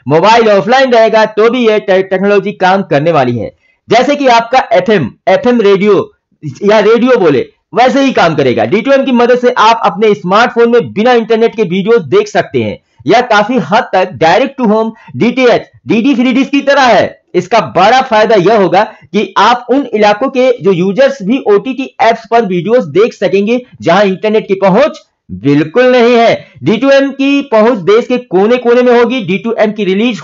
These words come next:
होने के बाद हाई speed internet की जरूरत कम से कम videos देखने के लिए तो खत्म ही हो जाएगी। लेकिन इसके साथ एक बड़ी दिक्कत यह है कि इस वक्त जो phone बाजार में मौजूद हैं, उनमें यह support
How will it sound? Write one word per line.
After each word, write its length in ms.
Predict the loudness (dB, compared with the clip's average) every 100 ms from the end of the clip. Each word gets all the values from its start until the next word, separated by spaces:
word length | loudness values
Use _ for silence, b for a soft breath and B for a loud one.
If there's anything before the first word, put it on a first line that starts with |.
| -4
होने 280 | 0 2 2 0 _ _ _
के 100 | -2
बाद 360 | 0 2 2 0
हाई 340 | 0 0 0
speed 280 | -2 -4 -6
internet 480 | -4 -2 0 0 -2
की 300 | -4 -8 -8 b b
जरूरत 460 | -2 2 0 0 -2
कम 160 | -2
से 160 | 0 -4
कम 280 | -2 -2 0
videos 380 | -2 -2 -2
देखने 320 | 0 0 0 -2
के 100 | -4
लिए 140 | -4
तो 180 | -6 -8
खत्म 420 | -4 -2 -2 0
ही 140 | 0
हो 140 | 2 2
जाएगी। 440 | 2 0 -2 -12 _ B B B
लेकिन 480 | 0 2 0 -2 -6 B
इसके 360 | -2 0 -2 -2
साथ 460 | 0 2 0 0
एक 180 | -2 0
बड़ी 200 | 0 0
दिक्कत 320 | -2 -2 -2 0
यह 140 | 2
है 460 | 2 2 0 -6 _
कि 80 | -6
इस 320 | -2 -2 0
वक्त 120 | -2 0
जो 160 | -2
phone 340 | -2 0 0 2
बाजार 360 | 0 2 2
में 80 | 2
मौजूद 380 | 0 0 0 0
हैं, 300 | 0 -2 -8 -4
उनमें 240 | 0 2
यह 360 | 2 2 2 0 -4
support 560 | _ -4 -2 0 0